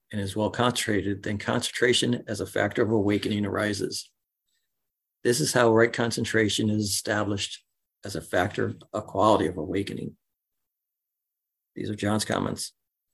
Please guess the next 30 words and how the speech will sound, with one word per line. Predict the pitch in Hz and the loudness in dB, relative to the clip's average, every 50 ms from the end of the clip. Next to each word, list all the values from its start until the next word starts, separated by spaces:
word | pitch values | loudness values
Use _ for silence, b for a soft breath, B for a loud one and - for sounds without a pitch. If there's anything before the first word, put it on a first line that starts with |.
| _ _ _ _ _ _ _ | _ _ _ _ _ _ _
Here | _ - 147 156 160 | _ 4 6 8 8
the | 156 143 | 8 8
Buddha | 135 139 135 127 | 10 10 12 12
is | 123 113 101 | 10 8 6
bringing | - 120 113 120 117 113 | 2 2 2 2 0 0
the | 104 | -2
four | - - 120 120 120 | 0 4 4 4 4
foundations | - 127 117 110 113 110 110 107 107 107 - 113 107 104 | 4 0 0 0 2 2 2 0 -2 -4 -4 -6 -6 -6
of | 110 98 | -6 -6
mindfulness | 98 98 101 104 107 101 - 107 104 107 104 - - - _ _ | -4 -2 -2 -2 -2 -4 -4 -4 -4 -4 -4 -6 -8 -12 _ _
and | - 101 | -10 -10
the | 98 | -10
purpose | 98 - - 117 110 - - - - | -4 -2 -2 -2 -2 -4 -8 -8 -6
of | - 104 | -6 -6
jhana | 101 101 98 104 113 | -4 -2 0 2 2
med-, | 127 123 120 - - _ _ - | 2 2 0 -4 -12 _ _ -4
meditation | 120 117 120 120 123 - 113 101 - - 107 98 95 | 0 2 2 2 4 4 4 4 4 0 -2 -4 -4
to | - - 107 | -4 -4 -4
its | 98 - - - _ | -6 -6 -10 -10 _
ultimate | - 113 113 - 127 120 - - | -2 -2 0 0 -4 -8 -6 -4
culmination. | - 113 113 113 113 101 95 92 - - 98 101 95 - _ _ _ _ _ _ _ _ _ _ _ _ _ _ _ _ _ _ _ - | -2 0 0 2 2 0 0 -2 -2 -4 -6 -8 -10 -12 _ _ _ _ _ _ _ _ _ _ _ _ _ _ _ _ _ _ _ -10
To | - - | -4 -2
establish | 120 - - - 117 113 120 117 110 | -2 0 2 4 4 4 4 2 0
concentration | - - 113 113 120 120 127 123 - - 120 117 113 - 123 120 | -2 0 0 0 0 0 -2 0 2 2 2 2 2 0 -2 -2
as | - - 117 113 104 101 101 | -4 -2 -2 -2 -2 -2 -6
the | 92 | -6
primary | - - 107 110 120 123 120 117 | -4 -2 0 2 4 4 4 4
purpose | 117 - 120 101 - - - | 2 0 -2 -2 -2 -4 -4
of | - - - | -4 -4 -4
meditation, | - 110 110 113 107 - 110 101 101 - - - 98 98 | -4 -4 -4 -4 -4 -2 -2 -2 -2 -2 -4 -6 -8 -12